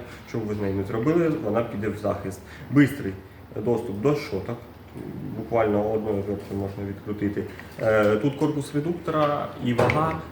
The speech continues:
е, від сто двадцять п'ятої болгарки майже нічим не відрізняється. Е, ручка ставиться на дві, е, сторони. Вона є подовженою. Е, також має захищений кожух, ну і що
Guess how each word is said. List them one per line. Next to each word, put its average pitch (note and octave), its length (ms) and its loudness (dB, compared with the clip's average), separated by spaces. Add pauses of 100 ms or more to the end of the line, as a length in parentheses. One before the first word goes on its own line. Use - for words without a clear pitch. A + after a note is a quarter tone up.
(160)
е, G#2+ 260 0
від C#3+ 220 4
сто - 180 -4
двадцять A2 340 -2
п'ятої A2 400 0
болгарки A#2+ 480 2
майже A#2+ 280 0
нічим G#2 560 2
не G#2+ 140 4
відрізняється. F#2+ 800 0 (400)
Е, A#2 100 6
ручка A#2 300 2
ставиться G2 380 0
на G#2 200 4
дві, G2+ 540 0
е, F#2+ 220 2 (840)
сторони. G2+ 560 2 (1120)
Вона A#2+ 280 6
є G2 180 4
подовженою. B2+ 800 2 (1400)
Е, A2 100 0
також E3+ 460 2 (260)
має A#2 520 4
захищений A#2 540 -2
кожух, F3+ 400 -2 (280)
ну F3 80 2
і G#2 260 2 (240)
що A#2 240 2